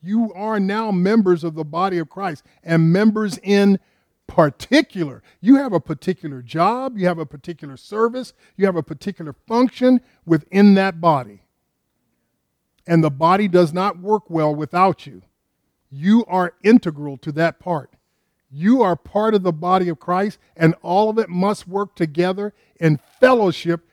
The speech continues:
for it to produce what it needs to produce. Isn't that true? Very cool thing. So let's read this. So he talked about, uh, I'll say this,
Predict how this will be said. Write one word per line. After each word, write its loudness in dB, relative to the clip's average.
for 2
it -6
to -8
produce -10
what -6
it -14
needs -10
to -14
produce. -18
Isn't 0
that -2
true? -4
Very 0
cool -12
thing. -12
So -2
let's 4
read -4
this. -16
So 4
he -2
talked -2
about, -2
uh, -4
I'll -4
say -6
this, -12